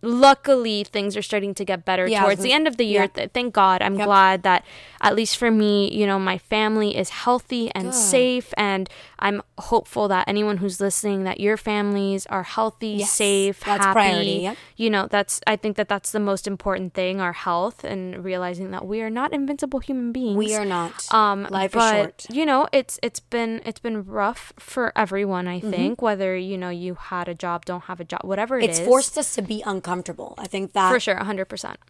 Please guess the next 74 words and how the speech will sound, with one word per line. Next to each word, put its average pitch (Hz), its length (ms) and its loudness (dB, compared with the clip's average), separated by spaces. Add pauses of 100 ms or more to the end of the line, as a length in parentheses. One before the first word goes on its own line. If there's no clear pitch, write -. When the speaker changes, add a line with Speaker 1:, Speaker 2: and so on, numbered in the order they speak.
(320)
Speaker 1:
I 226 100 4
think 226 220 2
that 254 60 4
Speaker 2:
that's, 240 80 0
Speaker 1:
that's 226 140 6
Speaker 2:
that's 214 120 2
Speaker 1:
the - 60 -4
Speaker 2:
something 208 240 0
Speaker 1:
main 190 80 0
Speaker 2:
I - 20 -2
didn't 185 120 -2
Speaker 1:
thing. 202 120 -4
Speaker 2:
realize 180 440 -6
until 170 280 -10
now. 170 240 -10
I - 40 -20
was - 100 -12
Speaker 1:
Yeah. 214 100 -2
Speaker 2:
like, - 100 -6
um, 196 280 -14 (500)
I'm 320 160 -8
uncom-, 269 180 -4 (120)
yes, 302 280 2
I'm 277 80 2
uncomfy. 254 500 -4
Speaker 1:
Yeah. 233 180 2
Speaker 2:
Thank - 120 -8
you. 226 200 -6 (180)
Speaker 1:
Like, 226 180 0
I, 208 140 0
that, 214 240 2
that 220 140 6
was, 269 120 4
like, 285 120 2
a 247 60 2
huge 226 200 -8
thing 220 160 -6
for 208 120 -8
me, 202 140 -4
too, 214 200 -2
that 208 60 -2
Speaker 2:
Me 220 80 6
Speaker 1:
I 220 40 6
Speaker 2:
not 233 80 6
Speaker 1:
was, 202 100 2
like, 208 120 6
Speaker 2:
working 202 200 -2
makes 185 180 -6
me 175 80 -6
feel 170 180 -14
uncomfy. - 400 -20 (100)
Speaker 1:
I 233 100 8
was, 240 240 6
I 233 100 6
Speaker 2:
<laughs> 226 80 2
Speaker 1:
was 233 220 2
wor-, 208 480 2
not 214 220 2
working 208 280 -4
for 214 120 -6
a 202 40 -6
period 208 240 -4
of 196 80 -6
time. 202 200 -6
I'm 196 100 -8
just 190 160 -8
like, 202 140 -8
"What, 196 340 -6
what 202 160 -8
is 214 180 -10
this? 180 260 -10
Like, 190 140 -8
I'm 214 80 -2
Speaker 2:
Yeah. 190 80 -2